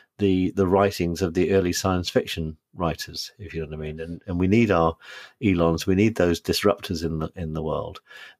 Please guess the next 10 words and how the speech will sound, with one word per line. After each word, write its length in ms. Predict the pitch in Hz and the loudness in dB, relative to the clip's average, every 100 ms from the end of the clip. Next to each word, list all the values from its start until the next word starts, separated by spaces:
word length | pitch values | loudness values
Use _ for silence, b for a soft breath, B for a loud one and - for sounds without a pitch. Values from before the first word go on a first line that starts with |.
| - | 0
And 440 | 110 107 107 107 _ - | 2 2 0 -4 _ -14
I've 300 | - 104 117 | -8 -2 2
got 140 | 135 | 2
this 240 | - 113 - | 0 -2 2
theory 340 | 120 110 85 | 4 4 2
that 240 | 82 90 - _ _ B B _ _ - | 2 0 0 _ _ B B _ _ 2
anything 440 | 135 139 143 135 | 4 4 2 0
you 120 | 120 | 0
can 160 | 110 117 | 0 0
imagine 580 | 110 95 95 - 92 | 2 0 0 -8 -10